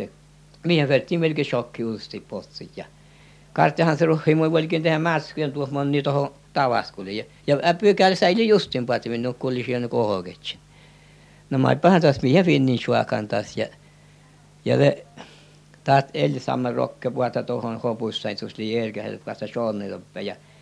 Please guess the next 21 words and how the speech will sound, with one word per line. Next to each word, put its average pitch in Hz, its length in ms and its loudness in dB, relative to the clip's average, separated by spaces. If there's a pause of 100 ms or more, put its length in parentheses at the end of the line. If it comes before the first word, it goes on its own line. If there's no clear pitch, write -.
siitähän 135 540 0
oli 180 160 4
matti 131 340 0
tuhhat 98 420 -10
jo 101 100 -10
tälle. 90 340 -14 (840)
Poli 131 280 2
tuohon 131 320 2
ja 123 140 2
vaatsi 131 300 2
suolerit 113 580 -2
ja 113 240 0
oli, 113 160 0
kun 113 280 -4
ei 143 220 4
ole 151 140 2
illa 156 320 4
hokta 170 360 2
ei 151 180 4
voi 131 200 4
jäädä. - 220 -6